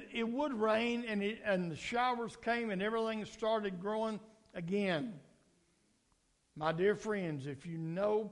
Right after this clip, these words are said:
people who have wandered off from God's truth, don't write them off.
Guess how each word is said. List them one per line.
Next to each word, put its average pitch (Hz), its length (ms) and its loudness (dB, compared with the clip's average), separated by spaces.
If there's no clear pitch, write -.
people 156 500 -4
who 151 200 -4
have 139 300 0
wandered 185 600 -4
off 190 360 6
from 151 260 -4
God's 196 400 2
truth, 147 460 -4
don't 254 260 2
write 147 220 4
them 131 160 -4
off. 180 320 -2